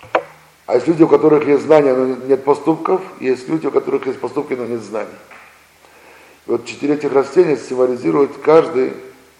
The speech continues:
эту группу людей. Вкратце, я сейчас опишу очень коротко. У, э, они, э, символ-, символика идет через вкус и через запах. Запах — это внешнее проявление, то, что снаружи.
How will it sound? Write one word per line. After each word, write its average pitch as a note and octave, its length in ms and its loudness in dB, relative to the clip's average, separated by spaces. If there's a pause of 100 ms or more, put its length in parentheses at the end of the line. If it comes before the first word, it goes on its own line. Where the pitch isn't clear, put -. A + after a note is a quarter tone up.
(100)
эту G#2+ 200 -10
группу A#2+ 260 -2
людей. G#2+ 400 -6 (200)
Вкратце, C#3 420 4
я G2 40 -6
сейчас - 140 -14
опишу - 320 -12
очень - 300 -10
коротко. - 440 -6 (1500)
У, B2+ 420 2 (420)
э, A#2 200 4 (100)
они, D3 420 0
э, A#2 580 4
символ-, B2+ 500 -4
символика C#3 580 2
идет C3 240 0
через C3 240 -6
вкус A#2 420 -8
и B2 80 -14
через A#2+ 260 -8
запах. - 500 -10 (1600)
Запах — D#3 380 2
это C3+ 340 4 (180)
внешнее B2 400 -4
проявление, B2+ 680 -2 (540)
то, G#2 100 -8
что G#2 140 -12
снаружи. A2 460 0